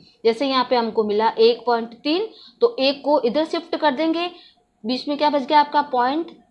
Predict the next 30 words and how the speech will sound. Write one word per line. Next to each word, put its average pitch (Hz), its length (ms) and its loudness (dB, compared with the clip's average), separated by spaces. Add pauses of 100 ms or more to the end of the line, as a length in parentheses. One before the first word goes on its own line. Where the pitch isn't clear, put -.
(160)
तीन 269 180 -2
बच 190 180 -2
गया। 165 240 -4 (280)
अब 311 220 2
इसी 320 260 0
पॉइंट 330 440 2
तीन 302 300 0
को 285 180 0
वापस 220 380 -2
दो 220 220 4
से 233 180 -4
गुणा 208 280 -4
किया 254 320 0 (320)
तो - 100 2
इसका - 280 -2
मान 233 220 -2
क्या 254 160 0
आ 247 60 2
गया? 254 340 2 (320)
ज़ीरो 285 540 2 (140)
पॉइंट 214 440 -2 (100)
छः। 185 300 -2 (320)
अब - 260 2
इस 220 140 0
ज़ीरो 254 300 -2
को 277 260 0
इधर 262 260 0
शिफ्ट 302 280 -4
कर 294 180 0
देंगे 285 380 -4